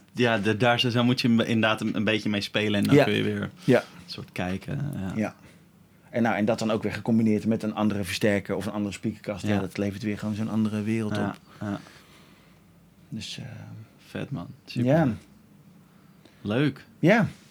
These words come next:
Speaker 2: Zo is het een beetje bedacht. En die pedaaltjes kan ik ook weer, ik heb dan ook een, een campertje in mijn studiorek. Nou, die kan ik ook weer voor de camper zetten. Dus daar kan ik ook weer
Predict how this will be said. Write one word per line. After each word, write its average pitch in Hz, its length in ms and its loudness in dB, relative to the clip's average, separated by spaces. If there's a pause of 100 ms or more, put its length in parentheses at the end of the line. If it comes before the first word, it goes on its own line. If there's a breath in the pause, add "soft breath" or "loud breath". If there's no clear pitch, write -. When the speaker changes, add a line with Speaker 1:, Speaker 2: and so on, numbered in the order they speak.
(220 loud breath)
Speaker 2:
Zo - 140 2
is 170 60 6
het - 80 0
een 143 60 6
beetje 131 200 4
bedacht. 147 260 4
En 165 60 2
die 151 100 6
pedaaltjes 139 380 4
kan 127 120 4
ik 113 100 2
ook 156 180 6
weer, 113 320 4
ik 110 120 -8
heb - 160 -8
dan 104 140 0
ook 104 140 -2
een, 104 240 -2
een 110 140 -6
campertje 104 500 0
in 107 80 -2
mijn 98 120 0
studiorek. 113 580 2
Nou, 101 140 0
die 104 120 -4
kan 107 140 0
ik 98 100 -4
ook 110 180 -4
weer 101 160 -4
voor 101 140 -2
de 107 60 -4
camper 156 280 2
zetten. 135 360 -2 (600 loud breath)
Dus - 320 -4
daar 110 200 -2
kan 110 140 -4
ik 107 100 0
ook 131 140 4
weer 120 340 4